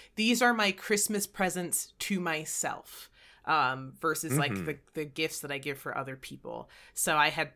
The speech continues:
Speaker 1: pre-put together my list of the things that I wanted to get myself for Black Friday. One of them was a Sony lens for my D S L R.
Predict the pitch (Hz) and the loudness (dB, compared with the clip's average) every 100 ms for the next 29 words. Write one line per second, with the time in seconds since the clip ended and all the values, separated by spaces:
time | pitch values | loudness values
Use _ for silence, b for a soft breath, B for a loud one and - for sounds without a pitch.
0 | _ - 302 294 285 - 240 190 185 185 | _ 0 2 2 0 -2 0 0 0 0
1 | 156 160 151 156 156 - 139 131 143 - | 0 -2 0 -2 -2 -4 -8 -8 -12 -2
2 | 196 202 190 185 160 165 156 151 143 135 | 0 0 0 0 0 -2 -4 -4 -4 -4
3 | 143 139 139 131 - - - 147 135 117 | -4 -2 -2 -4 -8 -16 -12 -8 -6 -6
4 | - - - - - - _ B B B | -8 -10 -10 -10 -12 -14 _ B B B
5 | B 185 220 262 247 214 196 190 190 175 | B 4 6 6 4 4 4 4 0 -4
6 | - 156 160 160 160 156 143 - 165 156 | -6 0 2 4 2 0 -2 -2 0 0
7 | 151 147 147 - 190 180 175 170 156 147 | 0 -2 0 0 2 2 0 -2 -4 -2
8 | 131 139 151 - 156 143 147 143 147 147 | -2 -2 -8 -8 -6 -4 -4 -4 -6 -4
9 | - 143 120 113 143 185 | -4 -4 -6 -4 -4 -6